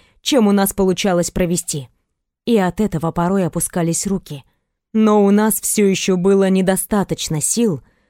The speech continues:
для сокрушительного удара. И что делать? «Есть ещё какие-то новости?» «Не для ужина ведь меня позвал Джефф,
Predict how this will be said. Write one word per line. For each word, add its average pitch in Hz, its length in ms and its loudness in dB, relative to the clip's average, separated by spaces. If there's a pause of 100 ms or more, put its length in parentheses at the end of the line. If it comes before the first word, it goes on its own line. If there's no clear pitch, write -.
(120)
для 240 300 2
сокрушительного 180 1000 0
удара. 139 500 -4 (840)
И 233 120 4
что 170 320 -2
делать? 156 500 -4 (840)
«Есть 294 400 0
ещё 254 320 0
какие-то 220 440 -2
новости?» 196 480 0 (760)
«Не 240 260 4
для 196 220 2
ужина 196 360 2
ведь 180 200 -2
меня 185 240 0
позвал 196 400 0
Джефф, 170 420 -4